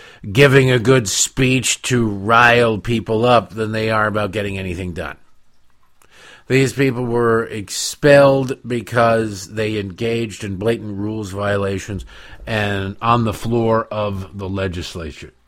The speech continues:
uh, legislature. All they had to do was not be, it's a very simple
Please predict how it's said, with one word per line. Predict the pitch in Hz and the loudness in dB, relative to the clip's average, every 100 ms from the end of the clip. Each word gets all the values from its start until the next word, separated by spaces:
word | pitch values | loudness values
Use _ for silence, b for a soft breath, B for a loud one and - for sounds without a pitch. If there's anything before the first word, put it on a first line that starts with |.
| - | -12
uh, | 98 87 | -8 -8
legislature. | 104 98 90 - 80 - - _ _ _ _ _ _ _ _ _ _ _ - | -6 -6 -6 -10 -12 -14 -20 _ _ _ _ _ _ _ _ _ _ _ 2
All | 165 | 4
they | 220 | 6
had | 185 202 | 6 6
to | 151 | 2
do | 143 208 | 2 4
was | 139 127 | 4 2
not | 147 143 | 4 4
be, | 139 | 0
it's | - 160 160 | -4 -4 -2
a | |
very | 185 311 | -2 -2
simple | - 214 160 107 | -2 -4 -4 -6